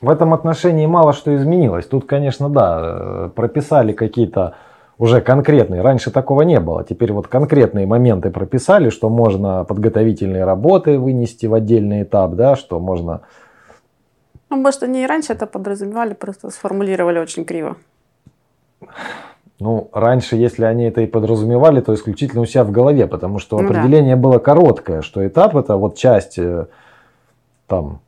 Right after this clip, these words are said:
Speaker 1: и то даже не было части здания, это было просто отдельное здание, сооружение, которые могут быть введены и эксплуатироваться автономно. Все, там было короткое определение.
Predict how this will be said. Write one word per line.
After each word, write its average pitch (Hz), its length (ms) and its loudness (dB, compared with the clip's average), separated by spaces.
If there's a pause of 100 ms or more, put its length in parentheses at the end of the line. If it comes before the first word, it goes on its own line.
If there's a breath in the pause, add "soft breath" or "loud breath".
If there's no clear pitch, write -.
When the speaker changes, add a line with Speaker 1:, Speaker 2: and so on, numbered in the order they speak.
(100)
Speaker 1:
и 113 80 -4
то 127 200 2
даже 101 240 0
не 135 100 2
было 120 220 4
части 120 320 0
здания, 117 500 2
это 78 160 -8
было 107 240 2
просто 107 340 -4
отдельное 107 500 0
здание, 87 440 -6
сооружение, 117 640 0
которые 147 440 2
могут 107 300 0
быть 104 180 0
введены 120 400 2
и 147 40 2
эксплуатироваться 120 640 2
автономно. 113 500 0
Все, 123 240 0
там 85 200 -8
было 110 160 0
короткое 127 440 -2
определение. 92 640 -6